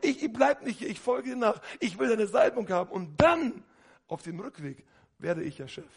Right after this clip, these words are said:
Dann werde ich ja Chef. Dann habe ich nämlich die Salbung." Halleluja.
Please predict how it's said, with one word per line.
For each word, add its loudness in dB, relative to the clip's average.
Dann -8
werde -8
ich -20
ja -18
Chef. -20
Dann -10
habe -8
ich -10
nämlich -12
die -10
Salbung." -12
Halleluja. -14